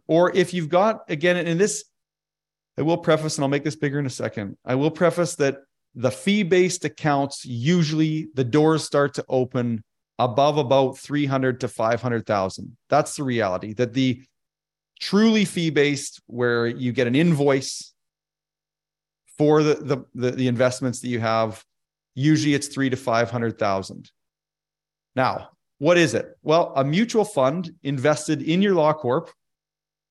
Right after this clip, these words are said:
the fees are not tax deductible. The fees are buried in what's called the M E R, or the management expense ratio. So for, just to back up, if you, if you don't know that, or you have mutual funds, or you're thinking about them, mutual funds have a management expense ratio.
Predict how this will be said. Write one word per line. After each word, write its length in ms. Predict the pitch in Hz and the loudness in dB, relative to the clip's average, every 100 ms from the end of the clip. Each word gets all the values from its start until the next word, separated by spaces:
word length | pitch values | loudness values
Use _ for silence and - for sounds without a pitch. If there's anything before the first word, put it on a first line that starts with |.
| _ - | _ -6
the 100 | 139 | -4
fees 360 | - 190 180 | 0 2 2
are 140 | 175 156 | 2 2
not 300 | 156 156 160 | 4 2 0
tax 280 | 147 143 | 0 0
deductible. 520 | - 127 113 110 92 - _ _ _ | -4 -4 -4 -6 -16 -20 _ _ _
The 60 | 123 | -6
fees 300 | 123 175 156 | 0 0 2
are 100 | 143 | 2
buried 500 | 127 147 147 143 135 | 2 2 4 2 0
in 220 | 147 131 | -2 -2
what's 180 | 127 127 | -2 -2
called 260 | 131 120 117 | 0 0 -2
the 100 | 127 | -4
M 140 | 123 | -2
E 100 | 120 | 0
R, 240 | 113 135 | 0 0
or 120 | 131 117 | 0 -2
the 100 | 113 | -4
management 420 | 120 123 113 113 | -4 -4 -6 -10
expense 480 | - - 123 117 - | -10 -2 -2 -2 -6
ratio. 460 | 101 - 95 - _ _ _ _ _ _ _ _ | -8 -8 -12 -14 _ _ _ _ _ _ _ _
So 180 | - 120 | 0 0
for, 280 | - 131 123 | 2 0 0
just 200 | 123 127 | -2 -8
to 40 | |
back 260 | 117 123 117 | -2 0 2
up, 220 | 156 156 | 0 0
if 140 | 143 127 | -6 -4
you, 140 | 120 | -8
if 120 | 120 | -8
you 60 | 120 | 0
don't 220 | 156 175 | 0 2
know 140 | 170 | 0
that, 220 | 165 165 147 | 2 2 0
or 40 | |
you 140 | 117 113 | -2 -2
have 300 | 151 170 156 | 0 0 -2
mutual 280 | 165 165 | -6 -6
funds, 340 | 151 151 151 120 | -2 -2 -2 -4
or 40 | |
you're 80 | 107 | -10
thinking 280 | - 170 175 | -8 -6 -2
about 140 | 156 | -2
them, 160 | 156 156 _ _ _ _ _ _ | -2 -6 _ _ _ _ _ _
mutual 220 | 160 170 | -4 -2
funds 220 | 160 156 | 0 0
have 320 | 156 143 143 | 2 2 0
a 80 | 139 | -2
management 380 | 127 120 113 117 | -4 -2 -4 -8
expense 360 | - 165 170 170 | -2 -2 0 0
ratio. 580 | 156 156 143 135 139 | 0 0 -2 -4 -6